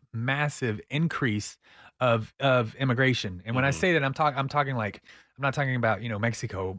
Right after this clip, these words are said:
Speaker 1: even though we are.
Speaker 2: California.
Speaker 1: I'm talking about California, but, you know, Georgia. I mean, I, you know, Iowa.
Speaker 2: Everywhere.
Speaker 1: I mean, people are moving to Texas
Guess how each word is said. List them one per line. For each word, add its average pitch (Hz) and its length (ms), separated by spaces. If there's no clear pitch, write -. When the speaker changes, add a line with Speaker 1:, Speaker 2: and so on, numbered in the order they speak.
Speaker 1:
even 185 220
though 185 100
we 156 140
are. 139 300
Speaker 2:
California. 80 500
Speaker 1:
I'm - 60
talking 147 160
about 104 80
California, 185 1000
but, 127 220
you 160 80
know, 131 80
Georgia. 180 880
I 147 60
mean, 143 200
I, 139 140
you 131 140
know, 104 100
Iowa. 135 180
Speaker 2:
Everywhere. 180 280
Speaker 1:
I 170 40
mean, 147 140
people 202 320
are 165 60
moving 156 1000
to 175 160
Texas 123 680